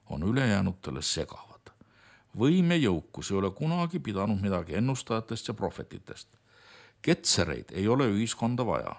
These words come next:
Ei meie igapäevaellu, teadusse ega religiooni. Mis siis ikka? Olete pika loo ära kuulnud.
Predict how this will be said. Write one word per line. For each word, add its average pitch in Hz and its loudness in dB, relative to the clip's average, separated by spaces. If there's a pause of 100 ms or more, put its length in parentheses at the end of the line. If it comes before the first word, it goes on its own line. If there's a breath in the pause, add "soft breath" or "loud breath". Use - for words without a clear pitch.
(800 loud breath)
Ei 92 2
meie 113 6
igapäevaellu, 120 2
teadusse 110 -2
ega 80 -6
religiooni. - -8 (2250 loud breath)
Mis 233 8
siis 185 8
ikka? - 2 (1000 loud breath)
Olete 180 2
pika 127 0
loo 90 4
ära 80 2
kuulnud. - -12